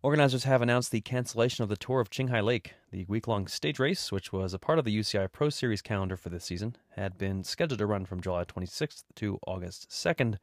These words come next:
but organizers have now decided to call the event off entirely amid coronavirus concerns. And in an interview with Tele eight, Giro d'Italia director Mauro Vegni mentioned the possibility that the Giro could rely on an unusual strategy to implement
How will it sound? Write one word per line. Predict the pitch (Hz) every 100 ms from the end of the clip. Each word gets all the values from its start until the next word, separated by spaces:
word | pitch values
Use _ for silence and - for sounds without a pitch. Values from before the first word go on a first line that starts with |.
| _ _ _ _ _ -
but | 113
organizers | 123 120 110 101
have | 98 92
now | 95
decided | 98 - 98 90
to | 101
call | 107 95
the |
event | 92 95 -
off | 90 90
entirely | 87 - 143 127 127 -
amid | 98 92 -
coronavirus | - 127 123 92 82
concerns. | - 80 - - - - _ _ _ _ _ _ _ _
And | - 160 165 160
in | 143
an | 139
interview | 151 151 143 139
with | 131 -
Tele | - 147 135
eight, | 135 143 - -
Giro | - 135
d'Italia | 127 131 135
director | 120 120
Mauro | 107 110 117 107
Vegni | 95 123 113
mentioned | 92 90 95
the | 90
possibility | 92 87 90 85 90 101
that | 127 95 -
the | 90 90
Giro | 95 98 82
could | 85 - 107
rely | 101 104 107
on | 113
an | 113 113
unusual | 135 131 151 113 101
strategy | - 95 90 95
to | - 92 90
implement | 104 98 101 92